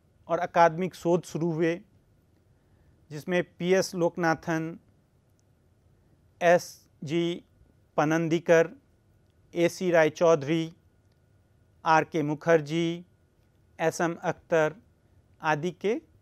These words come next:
महत्वपूर्ण नाम हैं। विदेशी एकेडमिशियंस में, खासकर एंथ्रोपोलॉजिस्ट्स में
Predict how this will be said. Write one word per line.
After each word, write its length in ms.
महत्वपूर्ण 460
नाम 420
हैं। 280
विदेशी 800
एकेडमिशियंस 800
में, 260
खासकर 340
एंथ्रोपोलॉजिस्ट्स 920
में 200